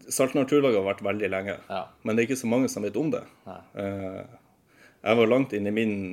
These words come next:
Speaker 1: research, eh, om naturen før jeg fant ut at vi hadde den foreningen her.
Speaker 2: Skjønner. Hva, hva gjør du i foreningen da? Hva er din rolle?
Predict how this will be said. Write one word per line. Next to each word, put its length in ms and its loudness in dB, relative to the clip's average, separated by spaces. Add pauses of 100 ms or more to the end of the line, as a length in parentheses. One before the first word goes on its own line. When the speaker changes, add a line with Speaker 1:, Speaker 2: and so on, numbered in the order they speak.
(120)
Speaker 1:
research, 600 0 (580)
eh, 240 -4
om 240 -4
naturen 400 -2
før 160 -4
jeg 140 -10
fant 180 -6
ut 160 -8
at 240 -12
vi 160 -6
hadde 240 -4
den 160 -8
foreningen 340 -4
her. 220 -8 (300)
Speaker 2:
Skjønner. 260 -20 (840)
Hva, 120 -2 (200)
hva 180 -2
gjør 180 2
du 120 0
i 180 -2 (640)
foreningen 400 -8
da? 80 -16 (440)
Hva 200 -8
er 80 2
din 80 -2
rolle? 240 -6